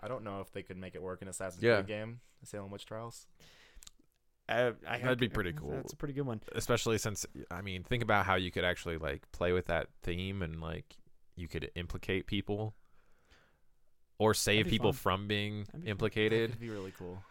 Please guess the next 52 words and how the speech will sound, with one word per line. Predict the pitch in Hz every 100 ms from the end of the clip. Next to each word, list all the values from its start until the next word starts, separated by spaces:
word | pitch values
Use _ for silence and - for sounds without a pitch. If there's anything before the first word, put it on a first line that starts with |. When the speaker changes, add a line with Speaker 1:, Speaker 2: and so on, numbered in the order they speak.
| -
Speaker 3:
Um, | 160
Speaker 2:
Um, | 170 170 107 98 95 90 85 - - - -
Speaker 3:
I, | 143 165 180 175 - - - -
I, | 135 170 -
I | 156
had | 175 180
a, | 170 143 -
I |
had | 143 151 139
some, | 139 127
some | - 123
similar | - 120 110 107
ones | 107
along | 107 107 107
Speaker 2:
Yeah, | 104
yeah. | 98 95 104
Speaker 3:
that | 107 -
one. | 104 101
I, | 156 175
actually, | 175 190 139 151
you | 156
ne-, | 208 175
you | 160
still | 180 185
had | 156
a | 120
second, | - 135 - - - -
right? | 117
Speaker 2:
Well, | 147
and | 170
that | 180
wasn't | 214 185
even | 147
my | 110
first. | - 139 -
That |
was | 143 131
just | 135
Speaker 3:
Oh, |
Speaker 2:
something | 139 127
Speaker 3:
okay. | 120
Speaker 2:
I |
had | 120 110 101
just | 101 - -
curtailed | - 117 - 98
off | 98 95
of | 92
his | 98 104 - -
thought | 90 -
there. | 98 92
But, | 85 92
uh, | 92 90